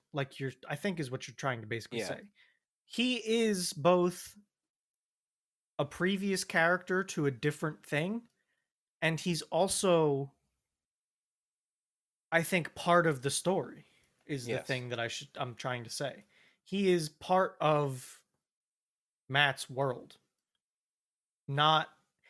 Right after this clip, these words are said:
Speaker 1: he's less of a player character and more of an N P C, actually. At least in this story.
Speaker 2: <clears throat> Yeah, I don't know if he's, I don't know if you've probably know,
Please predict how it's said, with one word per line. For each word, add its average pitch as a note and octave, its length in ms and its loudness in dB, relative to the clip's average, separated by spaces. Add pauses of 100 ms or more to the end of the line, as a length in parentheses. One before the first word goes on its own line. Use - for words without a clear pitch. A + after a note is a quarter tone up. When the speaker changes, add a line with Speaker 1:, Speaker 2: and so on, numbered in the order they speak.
Speaker 1:
he's E3+ 180 -4
less B3+ 240 2
of - 80 -6
a E3 60 0
player G3 340 4
character D3 400 2
and B2+ 80 -4
more D3 180 2
of B2+ 60 -2
an C3+ 60 -4
N C3 120 -4
P B2+ 120 -8
C, - 320 -10 (220)
actually. - 460 -16 (360)
At D#3 120 -2
least D#3 200 -2
in B2+ 100 -4
this B2+ 140 -4
story. - 360 -12 (720)
Speaker 2:
<clears throat> - 460 -8 (1040)
Yeah, A#2+ 160 4
I - 20 6
don't F#3+ 120 2
know F#3 60 4
if E3 100 0
he's, B2+ 200 -6 (160)
I C3 60 4
don't C#3 120 2
know G#2+ 80 6
if - 160 -4
you've F#2 340 -10
probably F2+ 260 2
know, F2+ 220 -6